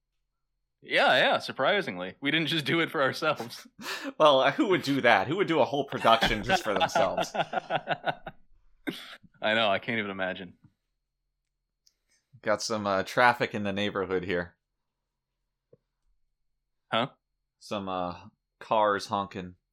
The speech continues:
Speaker 1: Oh, yeah, you hear that?
Speaker 2: Hell yeah. <laughs> Just a little bit. It's gone now.
Speaker 1: That's
Speaker 2: But,
Speaker 1: really
Speaker 2: uh,
Speaker 1: annoying. I'm,
Speaker 2: I mean,
Speaker 1: my
Speaker 2: I hear,
Speaker 1: microphone's not
Speaker 2: I,
Speaker 1: even pointed at it.
Speaker 2: I hear it by virtue of the fact that I'm in the same room,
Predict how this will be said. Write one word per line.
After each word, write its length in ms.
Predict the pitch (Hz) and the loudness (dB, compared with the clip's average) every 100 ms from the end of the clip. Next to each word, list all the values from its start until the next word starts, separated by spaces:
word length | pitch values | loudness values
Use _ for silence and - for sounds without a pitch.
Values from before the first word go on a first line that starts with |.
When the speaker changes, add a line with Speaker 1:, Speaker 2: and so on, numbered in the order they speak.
| _ _ _ _ _ _ _ 131 | _ _ _ _ _ _ _ -2
Speaker 1:
Oh, 100 | 143 | 0
yeah, 160 | 143 | 2
you 160 | 117 110 | 0 0
hear 180 | 110 131 | 0 0
that? 280 | 160 - _ _ | 0 -2 _ _
Speaker 2:
Hell 160 | 113 110 | -2 -2
yeah. 300 | 120 139 - _ _ | -2 -4 -6 _ _
<laughs> 220 | - 117 | -18 -14
Just 180 | 120 101 | -12 -8
a 60 | |
little 240 | 90 95 87 | -4 -2 0
bit. 220 | 87 92 _ _ _ _ _ _ _ _ _ _ _ _ | -2 -2 _ _ _ _ _ _ _ _ _ _ _ _
It's 80 | - | -2
gone 320 | 127 123 85 | 2 4 2
now. 260 | 85 90 - _ _ _ _ _ _ _ _ _ _ _ _ _ _ _ _ _ | -4 -6 -8 _ _ _ _ _ _ _ _ _ _ _ _ _ _ _ _ _
Speaker 1:
That's 100 | - | 4
Speaker 2:
But, 140 | 113 | 6
Speaker 1:
really 100 | 104 | 8
Speaker 2:
uh, 40 | 101 | 6
Speaker 1:
annoying. 260 | 120 95 | 2 -2
I'm, 260 | 107 113 101 | -2 -4 -4
Speaker 2:
I 140 | - 160 | 2 2
mean, 100 | 165 | 6
Speaker 1:
my 80 | 156 | 4
Speaker 2:
I 140 | 156 | 6
hear, 100 | 208 | 4
Speaker 1:
microphone's 260 | 196 113 107 | 4 4 2
not 120 | - | 0
Speaker 2:
I, 40 | 110 | 0
Speaker 1:
even 140 | 104 | -2
pointed 340 | - 127 92 82 | 0 0 0 0
at 160 | 80 | -4
it. 60 | 82 | -2
Speaker 2:
I 140 | 120 127 | -2 -2
hear 260 | 208 196 | 0 0
it 80 | 156 | 4
by 100 | 120 | 4
virtue 440 | 110 127 135 127 107 | 4 0 0 -4 -4
of 60 | |
the 60 | 101 | -6
fact 300 | 117 107 - | -2 -2 -2
that 80 | 110 | -6
I'm 160 | 110 107 | -6 -8
in 80 | |
the 60 | 98 | -14
same 300 | - 110 92 | -10 -10 -8
room, 380 | 101 110 95 | -10 -10 -10